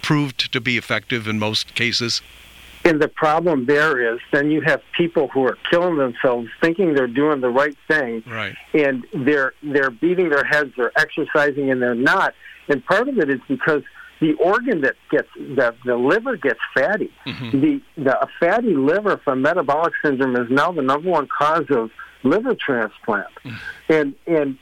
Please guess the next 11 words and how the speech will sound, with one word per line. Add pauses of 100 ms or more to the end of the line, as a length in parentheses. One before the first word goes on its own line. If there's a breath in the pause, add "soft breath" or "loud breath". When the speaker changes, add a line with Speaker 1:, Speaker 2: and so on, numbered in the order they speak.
Speaker 2:
if
the
liver's
fatty,
the
liver
is
the
organ (340 loud breath)
which (180)
breaks